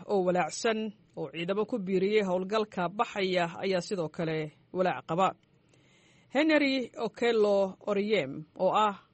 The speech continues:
wasiiru dowlaha arrimaha dibadda ee dalka Uganda, ayaa sheegay in inkastoo dadaallo xooggan oo dhanka tababarada ah ay sameeyeen, haddana ciidamada Soomaaliya aysan sii wadi karin iska hor imaad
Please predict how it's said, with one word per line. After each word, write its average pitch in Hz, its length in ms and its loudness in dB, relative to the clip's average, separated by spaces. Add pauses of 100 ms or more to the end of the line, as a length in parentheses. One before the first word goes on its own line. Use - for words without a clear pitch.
(200)
wasiiru 196 360 -2
dowlaha 196 480 0
arrimaha 190 420 -2
dibadda 180 360 -2
ee 180 60 2
dalka 196 300 -2
Uganda, 196 400 0
ayaa 196 220 2
sheegay 214 380 2 (520)
in 330 120 0
inkastoo 285 500 0
dadaallo 214 380 0
xooggan 196 680 -2
oo 156 140 -2
dhanka 202 320 -4
tababarada 180 680 -2 (120)
ah 190 160 4 (360)
ay 240 140 0
sameeyeen, 202 640 0 (200)
haddana 175 380 2 (400)
ciidamada 285 360 0
Soomaaliya 214 540 2
aysan 185 320 -4
sii 254 320 -4
wadi 247 280 0
karin 185 340 -4 (140)
iska - 240 -12
hor 190 140 -2
imaad 196 280 0